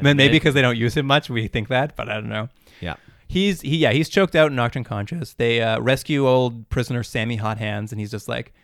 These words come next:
Speaker 1: Sammy's like, "Thank you. Let me join you and help." And they're like, "No, leave. We don't want you on the show." And he, the character's just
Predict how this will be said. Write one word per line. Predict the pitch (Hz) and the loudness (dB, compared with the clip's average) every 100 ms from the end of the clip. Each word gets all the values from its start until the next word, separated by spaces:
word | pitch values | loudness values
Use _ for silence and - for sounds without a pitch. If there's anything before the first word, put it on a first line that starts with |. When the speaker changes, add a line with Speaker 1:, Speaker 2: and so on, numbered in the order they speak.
| _ _ | _ _
Speaker 1:
Sammy's | - 117 107 | -6 -4 -4
like, | 110 | -2
"Thank | 190 180 | -2 0
you. | 135 113 - - | 0 0 -4 -8
Let | 165 | -6
me | 175 | -4
join | 135 175 | 0 0
you | 165 | 2
and | 135 | 2
help." | 165 139 | 2 2
And | |
they're | 113 | -2
like, | 110 | -4
"No, | 120 151 143 113 110 | 4 6 8 6 2
leave. | 113 127 156 123 104 | 0 4 6 6 2
We | 120 | 4
don't | 139 | 4
want | 139 139 | 4 4
you | 135 | 4
on | 131 | 2
the | 120 | 0
show." | - 151 117 | 2 4 4
And | 113 117 | 2 -8
he, | |
the | 151 | -6
character's | - 147 - 135 | 0 2 2 -2
just | 147 | -4